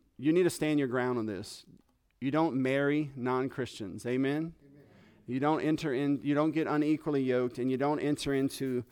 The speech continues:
Speaker 1: complicated, entangling covenants with pagans. It's gonna be bad for you, okay? Um, I also believe there's an application here to immigration.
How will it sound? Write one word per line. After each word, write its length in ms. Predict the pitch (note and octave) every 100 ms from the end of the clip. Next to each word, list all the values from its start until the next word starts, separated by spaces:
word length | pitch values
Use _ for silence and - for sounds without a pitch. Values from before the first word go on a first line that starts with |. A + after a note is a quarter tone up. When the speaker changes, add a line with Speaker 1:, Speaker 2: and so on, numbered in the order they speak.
| - -
Speaker 1:
complicated, 840 | - D3 D#3 D3+ C3+ D3 C#3 C3+ B2
entangling 920 | A#2+ - - C3+ C3+ C3 B2+ A#2+ A#2 - - _
covenants 840 | - C#3+ C#3+ C#3 B2+ A#2 - - - _ _ _ _ _ -
with 180 | C3+
pagans. 720 | - E3 F3 D3 G2 G2+ - - _
It's 100 | -
gonna 240 | - C#3+
be 200 | C#3+ D3+
bad 420 | C#3 C#3 C#3+ C#3 A#2+
for 120 | C3+
you, 360 | A#2 G#2+ C#2 - - - - _ -
okay? 420 | A#2 - C#3 D3+ E3+ _ _ _ -
Um, 320 | - B2+ B2 B2+ - - -
I 200 | - A3+
also 260 | A#3+ B3+ B3
believe 260 | G#3 A3
there's 220 | G3 G#3 F3
an 60 |
application 680 | E3+ F#3+ F#3+ - F3+ - E3+
here 260 | D#3+ E3+
to 280 | D#3+ - D3+
immigration. 880 | - F#3+ F3+ C#3+ F#3 G3+ - G2 -